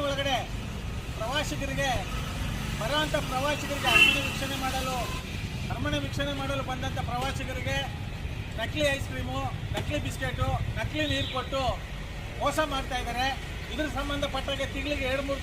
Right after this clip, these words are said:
ಕರೆಗಳು ಬರ್ತವೆ ನಮಗೆ. ಅದರಿಂದ ಮಾನ್ಯ ಸಂಸದರಿಗೆ ಮನವಿ ಮಾಡೋದ್ರ ಮೂಲಕ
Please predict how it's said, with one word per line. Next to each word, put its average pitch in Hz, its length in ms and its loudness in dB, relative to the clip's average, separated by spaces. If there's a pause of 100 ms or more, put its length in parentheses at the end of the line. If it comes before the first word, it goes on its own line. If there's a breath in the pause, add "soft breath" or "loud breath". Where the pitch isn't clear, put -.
ಕರೆಗಳು 277 320 0
ಬರ್ತವೆ 262 300 -2
ನಮಗೆ. 247 240 0 (540)
ಅದರಿಂದ 294 340 2 (380)
ಮಾನ್ಯ 262 380 0
ಸಂಸದರಿಗೆ 285 560 4 (560)
ಮನವಿ 311 300 6
ಮಾಡೋದ್ರ 294 360 6
ಮೂಲಕ 277 240 4